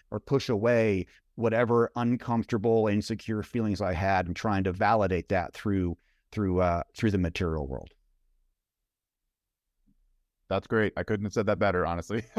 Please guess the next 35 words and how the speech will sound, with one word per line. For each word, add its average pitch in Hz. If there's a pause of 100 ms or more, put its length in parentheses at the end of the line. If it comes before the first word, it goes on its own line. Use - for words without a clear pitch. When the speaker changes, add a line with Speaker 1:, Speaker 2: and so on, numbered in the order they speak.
(120)
Speaker 2:
<laughs> 147
No, 139
that's, 135 (300)
that's 175
really, 202 (280)
it, 127
it's 131
really 175
enlightening 110
in 107
a 101
lot 101
of 98
different 98
ways. 95
And 98
the 110
more 131
that 123
I 107
hear 117
you 107
talk 98
about 107
this, 101
the 95
more 101
that, 95 (560)
um, 92 (340)
you 95
know, 87 (140)
for 113
me, 98
I 90
just, 85